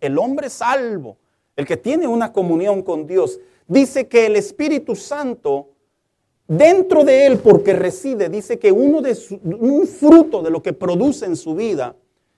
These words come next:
dice que es esta longanimidad, este temperamento o esta templanza de longanimidad. Una persona que no tiene a Cristo en su corazón no desarrolla esta paciencia. Desarrolla la paciencia natural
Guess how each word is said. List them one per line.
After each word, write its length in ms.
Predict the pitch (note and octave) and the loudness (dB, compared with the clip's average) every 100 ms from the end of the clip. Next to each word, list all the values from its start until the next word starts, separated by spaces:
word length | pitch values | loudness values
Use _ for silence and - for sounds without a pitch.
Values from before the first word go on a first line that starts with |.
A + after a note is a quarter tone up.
| _ | _
dice 280 | E3 E3 F3 | -4 -4 -8
que 220 | D#3 D#3 | -6 -6
es 140 | E3+ F3 | -8 -12
esta 340 | E3 E3 E3 | -6 -6 -4
longanimidad, 1120 | E3 D#3 D#3 D3+ D3 C#3+ D3 C#3+ C#3 F#3+ E3+ C3 | -4 -4 -4 -4 -4 -4 -4 -6 -6 -6 -6 -8
este 300 | E3+ - F3+ | -14 -8 -8
temperamento 840 | E3+ D#3+ C#3+ D3+ C#3+ D#3 G#3 F#3+ | -6 -10 -8 -4 -4 -4 -8 -6
o 120 | C#3+ E3 | -4 -4
esta 220 | F3 F3 | -4 -8
templanza 800 | D#3 C#3+ C3+ E3 G3 G#3 - C3 | -6 -6 -6 -8 -8 -10 -6 -4
de 100 | C3 | -4
longanimidad. 880 | B2+ B2 B2 B2 B2 B2+ D3 B2+ _ _ _ _ _ | -6 -8 -10 -8 -8 -4 -4 -6 _ _ _ _ _
Una 320 | A#3+ D#4+ F4+ | 2 2 0
persona 500 | F4+ B3 - G#3 D3 | -4 -10 -8 -6 -6
que 120 | C3+ C#3+ | -6 -6
no 160 | G#3+ | -6
tiene 220 | B3+ A#3+ | -8 -12
a 100 | A#3 | -10
Cristo 340 | - G#3 F#3+ F#3+ | -8 -10 -8 -10
en 80 | D3+ | -10
su 160 | C#3 | -10
corazón 680 | B2+ A#2 A#2+ C3+ C3 G#3+ - _ _ _ _ - | -8 -8 -8 -10 -10 -10 -14 _ _ _ _ -2
no 200 | E3+ E3+ | 2 2
desarrolla 560 | D#3+ D3+ C#3 E3 C#3+ | 0 -2 0 2 0
esta 240 | A#2+ - A#2+ | -2 -6 -8
paciencia. 580 | A2+ C3+ A#2+ G#2 - _ _ - | -10 -10 -12 -14 -20 _ _ -2
Desarrolla 560 | E3 F3+ D#3 F#3+ G#3 | 0 2 0 2 0
la 160 | F#3+ - | 0 -2
paciencia 600 | D3 - F3+ F#3 F#3 D#3+ | -6 -8 -8 -6 -6 -6
natural 760 | C#3 C3+ C#3+ D3 F3 C3+ G#2 | -6 -6 -6 -6 -4 -8 -12